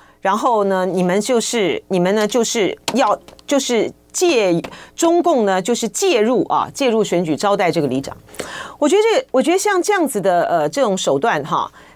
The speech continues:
在这个选-，越接近选举的时候呢，会越来越多哈。呃，我觉得大家要很清楚的去辨别哈，就说，呃，在他们这地方上面的这个里长，他们有一个就讲得很清楚啊，他说他们之前的时候呢，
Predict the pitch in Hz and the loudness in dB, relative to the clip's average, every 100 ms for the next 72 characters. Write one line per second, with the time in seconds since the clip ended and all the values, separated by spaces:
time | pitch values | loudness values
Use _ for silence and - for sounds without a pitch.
0 | - 330 302 240 254 220 - 202 233 320 | -8 -2 0 2 2 0 0 0 2 0
1 | 247 262 254 226 190 185 220 143 160 175 | 2 0 0 0 0 0 2 0 0 0
2 | 170 160 160 226 190 269 214 135 113 135 | 2 0 0 0 0 2 2 2 0 0
3 | 175 110 151 131 110 143 85 - - - | 0 0 0 0 0 -4 -6 -12 -20 -20
4 | - - 233 220 240 339 392 349 320 311 | -10 -2 0 2 2 2 0 0 0 0
5 | 254 208 151 - 294 311 147 143 160 240 | 0 0 -2 -2 -2 0 0 0 0 -2
6 | - 294 170 143 113 - - 87 - - | 0 2 0 0 -2 -2 -4 -6 -8 -20
7 | - - - 381 349 349 339 339 285 - | -18 -18 -2 0 2 2 2 0 -4 -2
8 | 233 208 196 185 180 175 349 294 226 190 | 0 2 2 0 -2 -2 -2 0 0 -2
9 | _ - 320 339 220 190 202 254 247 302 | _ -10 -2 0 2 0 -2 -2 0 0
10 | 269 269 269 233 226 190 160 226 175 175 | 0 0 0 0 2 2 2 2 2 2
11 | 190 120 - - 247 240 190 156 170 180 | 0 -2 -6 -8 -2 0 2 2 4 2
12 | - 240 208 131 135 156 156 - 339 339 | 2 0 0 -2 -4 -4 -4 -2 0 0
13 | - - 127 - - - - - - 403 | -2 -2 -4 -6 -16 -14 -14 -16 -2 0
14 | 392 392 381 262 277 359 - 196 185 208 | 2 2 2 2 2 0 0 0 2 0
15 | - 180 175 151 147 | 0 2 2 2 -2